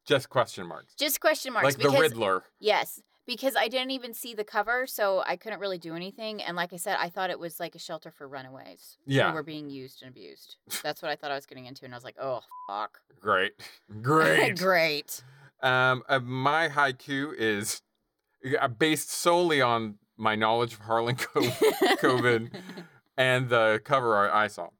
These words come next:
Speaker 1: "Ghosts in the attic
Speaker 2: <laughs>
Speaker 1: and ghoulies in the basement.
Speaker 2: Hmm.
Speaker 1: There's no shelter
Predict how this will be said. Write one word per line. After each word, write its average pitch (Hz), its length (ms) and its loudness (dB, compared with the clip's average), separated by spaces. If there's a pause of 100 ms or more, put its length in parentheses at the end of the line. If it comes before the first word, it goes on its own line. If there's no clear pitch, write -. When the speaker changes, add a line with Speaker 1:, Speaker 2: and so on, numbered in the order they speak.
(640)
Speaker 1:
"Ghosts 147 640 2
in 117 180 -4
the 98 180 -4
attic 95 440 -4 (200)
Speaker 2:
<laughs> - 340 -6
Speaker 1:
and 107 340 -4
ghoulies 139 640 -6
in 123 220 -2
the 123 100 -4
basement. 95 640 -6
Speaker 2:
Hmm. 180 720 -12
Speaker 1:
There's 92 320 -6
no 92 240 -8
shelter 92 560 -12